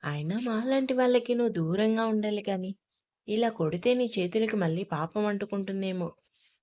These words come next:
వెటకారంగా అన్న గగన్ మాటలకి తార బాధగా చూసింది. "నేనంటే ముందు నుంచి అలుసే కదా బావా నీకు?" "అవును, నీలాంటి వాళ్ళకి నేను దూరంగా ఉండాలి, లేకపోతే మీరు మనశ్శాంతిగా ఉండరు కదా. తప్పంతా నాదే.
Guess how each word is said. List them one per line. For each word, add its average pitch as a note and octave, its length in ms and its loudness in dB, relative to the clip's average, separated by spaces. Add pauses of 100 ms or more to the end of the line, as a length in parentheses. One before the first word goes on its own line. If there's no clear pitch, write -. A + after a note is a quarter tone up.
(120)
వెటకారంగా C4 680 4
అన్న B3 180 2
గగన్ F#3+ 400 0
మాటలకి F#3+ 680 -4 (560)
తార E3+ 320 2
బాధగా G#3+ 560 4
చూసింది. A#3 640 0 (480)
"నేనంటే G#3+ 460 4
ముందు A#3 320 2
నుంచి B3+ 320 4
అలుసే G3 420 4
కదా G#3+ 200 2
బావా E3 260 0
నీకు?" E3 480 -4 (480)
"అవును, E3 380 2 (440)
నీలాంటి F#3 440 2
వాళ్ళకి B3+ 320 2
నేను C#4 200 4
దూరంగా A3+ 500 2
ఉండాలి, A3 520 2 (440)
లేకపోతే D#3 520 2
మీరు B3 220 2
మనశ్శాంతిగా A#3+ 800 0
ఉండరు G3+ 380 0
కదా. E3 460 -2 (580)
తప్పంతా C4 580 4
నాదే. A3 520 2